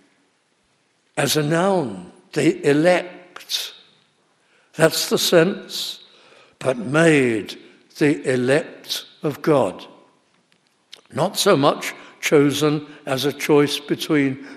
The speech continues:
two options, but he was the supreme one, elect of God.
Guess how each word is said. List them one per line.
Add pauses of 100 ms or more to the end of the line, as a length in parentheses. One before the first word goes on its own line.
two
options, (720)
but
he
was
the (180)
supreme
one, (600)
elect (180)
of
God.